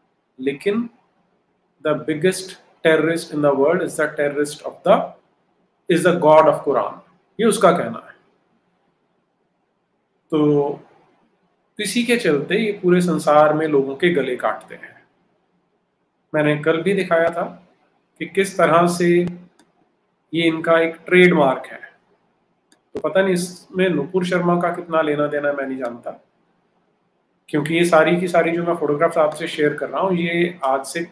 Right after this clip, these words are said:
कम से कम दस साल से तो ज्यादा पुरानी है सारी की सारी। तो देश में हो सकता है कि नूपुर शर्मा के कहने पे सारा कुछ हुआ हो जो देश में आग लगी, लेकिन संसार में आग कैसे लगी है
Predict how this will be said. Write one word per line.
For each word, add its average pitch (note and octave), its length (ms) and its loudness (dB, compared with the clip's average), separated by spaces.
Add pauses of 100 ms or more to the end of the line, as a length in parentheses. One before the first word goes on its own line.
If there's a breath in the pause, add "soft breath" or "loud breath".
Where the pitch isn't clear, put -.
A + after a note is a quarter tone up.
(100)
कम F3+ 160 -2
से A#3 180 -2
कम G3+ 240 -4
दस F3 160 2
साल E3 320 4
से E3 160 -6
तो E3+ 120 -8
ज्यादा D3 240 4
पुरानी A#2+ 500 -6
है - 120 -20 (520)
सारी D3+ 240 2
की D3 120 -6
सारी। - 260 -12 (2000)
तो D3+ 520 2 (960)
देश D3+ 280 0
में G3 100 4
हो F3+ 100 6
सकता F3+ 280 2
है G3 80 2
कि G#3 80 0
नूपुर F3 280 0
शर्मा E3+ 320 0
के F3 140 -4
कहने D3+ 300 -2
पे D#3 120 -8
सारा D3 280 2
कुछ D3 240 -8
हुआ C3+ 140 4
हो B2 280 -4
जो C#3 80 -10
देश C3+ 280 -6
में C3 80 -4
आग A#2+ 180 -4
लगी, B2 200 -12
लेकिन F3 300 -10
संसार E3+ 520 4
में A3 80 4
आग F3 240 4
कैसे E3 220 0
लगी C#3 300 -4
है - 260 -8